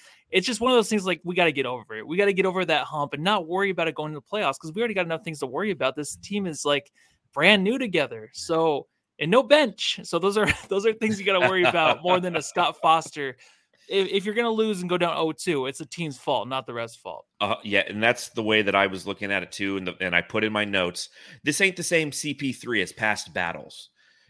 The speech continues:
Speaker 2: In years past, C P three was the primary or secondary player on the team, was much more involved, and the battles that went back and forth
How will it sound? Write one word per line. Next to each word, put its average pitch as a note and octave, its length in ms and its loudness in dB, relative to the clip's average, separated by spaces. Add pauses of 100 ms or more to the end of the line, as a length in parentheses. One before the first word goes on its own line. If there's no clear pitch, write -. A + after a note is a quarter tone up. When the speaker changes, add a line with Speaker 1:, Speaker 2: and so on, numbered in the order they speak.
(120)
Speaker 2:
In A#2 280 -2
years D3+ 340 2
past, A2 400 0
C C3+ 100 -6
P C3+ 160 -8
three G#2+ 300 -6
was F#2 500 -4
the F2 240 -10 (180)
primary D#3+ 480 0
or G#2 40 -2
secondary A2 560 -2
player G#2 320 -2
on F#2 80 -6
the F2+ 80 -12
team, E2+ 400 -12 (320)
was G2+ 160 -6
much B2+ 260 -2
more C3+ 180 -4
involved, E2 600 -6 (340)
and G#2+ 400 0
the G#2 140 -8
battles A#2 400 0
that G2+ 120 -2
went G#2+ 200 -8
back G2 240 -4
and F2+ 120 -14
forth D3 460 -4